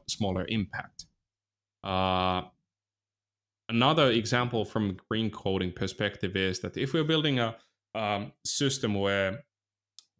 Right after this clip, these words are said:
two systems talk to each other, there's an integration going on, messages flying back and forth, a lot of, uh, network traffic and so on. When we take in the green coding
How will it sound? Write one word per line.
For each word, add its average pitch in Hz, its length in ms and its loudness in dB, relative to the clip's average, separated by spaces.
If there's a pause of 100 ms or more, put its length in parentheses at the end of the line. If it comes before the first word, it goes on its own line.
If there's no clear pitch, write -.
(140)
two 147 560 0
systems 117 460 -2
talk 120 300 0
to 110 80 -2
each 98 200 -2
other, 101 520 0
there's 101 180 -2
an 92 80 0
integration 104 540 -2
going 92 360 -2
on, 92 280 -2
messages 101 460 -2
flying 92 400 -2
back 101 240 -4
and 95 140 -8
forth, 95 340 -6
a 92 60 -8
lot 104 240 0
of, 95 160 -2
uh, 95 100 0
network 95 420 -6
traffic 95 380 -8
and 92 100 -8
so 98 280 -6
on. 85 200 -12 (1600)
When 147 200 2
we 156 320 0
take 151 280 0
in 127 140 2
the 98 360 2
green 143 280 -2
coding 95 520 -2